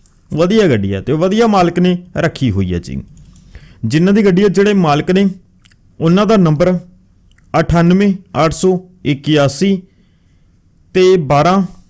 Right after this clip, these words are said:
ਜ਼ੀਰੋ ਚੁਰੰਜਾ, ਆਹ ਮਾਲਕ ਦਾ ਨੰਬਰ ਹੈ ਜੀ। ਤੇ ਦੂਸਰੀ ਜਿਹੜੀ ਮਸ਼ੀਨਰੀ ਆਪਾਂ ਲੈ ਕੇ ਤੁਹਾਡੇ ਖਾਤਰ ਪਹੁੰਚੇ ਆ, ਗੱਡੀ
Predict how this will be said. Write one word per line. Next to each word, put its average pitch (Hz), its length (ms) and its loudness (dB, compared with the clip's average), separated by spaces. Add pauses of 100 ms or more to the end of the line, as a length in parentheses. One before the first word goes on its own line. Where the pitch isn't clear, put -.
ਜ਼ੀਰੋ 175 420 0 (160)
ਚੁਰੰਜਾ, 151 640 -2 (300)
ਆਹ 175 160 0
ਮਾਲਕ 151 340 0
ਦਾ 170 340 -2
ਨੰਬਰ 151 360 0
ਹੈ 90 80 -4
ਜੀ। - 180 -14 (720)
ਤੇ 165 160 0
ਦੂਸਰੀ 139 460 0
ਜਿਹੜੀ 190 240 0
ਮਸ਼ੀਨਰੀ 165 520 0
ਆਪਾਂ 170 360 -2
ਲੈ 135 340 0
ਕੇ 160 140 -4
ਤੁਹਾਡੇ 170 260 -2
ਖਾਤਰ 135 300 -2
ਪਹੁੰਚੇ 151 400 -2
ਆ, 165 240 -4
ਗੱਡੀ 123 420 -2